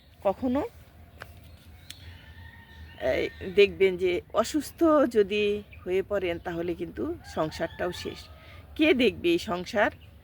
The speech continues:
চলুন, চা করে তারপরে রান্না করব। তাহলে চলুন দেখি কি করা যায়। আসসালামু আলাইকুম,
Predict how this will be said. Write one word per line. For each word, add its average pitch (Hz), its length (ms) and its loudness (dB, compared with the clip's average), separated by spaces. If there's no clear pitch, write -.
চলুন, 175 280 0
চা 208 160 6
করে 269 380 2
তারপরে 180 540 2
রান্না 147 340 0
করব। - 360 -12
তাহলে 240 260 -2
চলুন 277 340 2
দেখি 240 320 4
কি 277 120 2
করা 277 300 4
যায়। 285 220 4
আসসালামু 254 420 4
আলাইকুম, 214 420 4